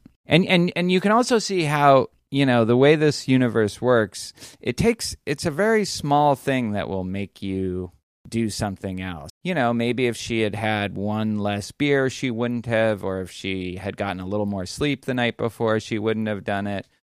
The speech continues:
But she did it in this world, and it has,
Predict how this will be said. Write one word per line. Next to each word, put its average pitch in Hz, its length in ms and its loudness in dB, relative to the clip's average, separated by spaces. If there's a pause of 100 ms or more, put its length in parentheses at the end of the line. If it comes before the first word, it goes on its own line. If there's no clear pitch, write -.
(140)
But 202 260 6
she 165 240 -2
did 160 200 4
it - 240 -6
in 104 240 -4
this 101 260 -8
world, 92 540 -4
and 101 320 -2
it 101 140 -2
has, 104 580 -2